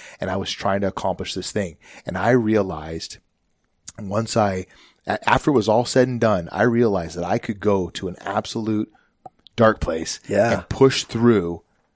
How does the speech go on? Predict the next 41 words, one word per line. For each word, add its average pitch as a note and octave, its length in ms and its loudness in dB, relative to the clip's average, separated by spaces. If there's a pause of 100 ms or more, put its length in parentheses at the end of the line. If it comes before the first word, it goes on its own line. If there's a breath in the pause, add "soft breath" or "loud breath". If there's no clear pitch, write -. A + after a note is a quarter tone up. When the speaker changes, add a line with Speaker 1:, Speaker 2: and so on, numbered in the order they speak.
(160)
Speaker 1:
and G2 120 -8
come A2 160 -4
out G2+ 140 -2
the G#2 60 0
other F#2 140 0
side. E2 420 -4
I A2+ 120 0
knew A#2+ 260 0
there G#2 100 -2
was G#2+ 160 0
more G#2+ 240 2
in G#2 120 0
it. - 100 -10 (160 loud breath)
So G2+ 220 -2
if - 100 -4
I A2+ 140 2
am A#2+ 280 2
on G#2 160 0
the F#2+ 60 -6
fire G#2+ 320 2
ground E2+ 300 -6
and E2+ 100 -8
I G2+ 80 0
have A2 140 0
to F#2+ 100 -6
work F#2+ 340 -2
and F#2+ 100 -8
I'm G#2 180 -2
working G#2+ 320 0
my G2 140 -4
ass G2+ 340 -6
off F2+ 180 -4 (320 loud breath)
and F#2 100 -8
there's G2+ 180 -2
a, F2 200 -4
there's F#2 260 -4
a F2 60 -8
mayday G#2 320 2
situation, F2+ 720 -6
I A2 280 0
know G#2+ 380 4